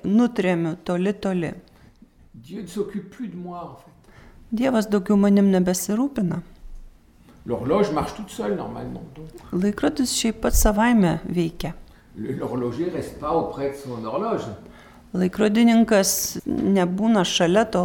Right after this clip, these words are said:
Speaker 1: laikrodžio.
Speaker 2: Ni l'architecte <laughs> près de sa mais-, de la maison qu'il a, qu'il a pensé, qu'il a conçu,
Speaker 1: Mhm.
Speaker 2: qu'il a conçu.
Speaker 1: Nei architektas,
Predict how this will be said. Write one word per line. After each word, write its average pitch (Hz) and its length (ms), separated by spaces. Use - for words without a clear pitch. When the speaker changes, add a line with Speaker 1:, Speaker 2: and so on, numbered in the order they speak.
Speaker 1:
laikrodžio. 165 560
Speaker 2:
Ni 202 160
l'architecte 170 840
<laughs> - 120
près - 300
de - 100
sa 113 260
mais-, 123 140
de 120 80
la 123 140
maison 127 340
qu'il 113 160
a, 110 240
qu'il 104 120
a 87 120
pensé, 85 220
qu'il 180 140
a - 100
conçu, 196 220
Speaker 1:
Mhm. 202 160
Speaker 2:
qu'il - 120
a - 80
conçu. 123 240
Speaker 1:
Nei 185 260
architektas, - 1120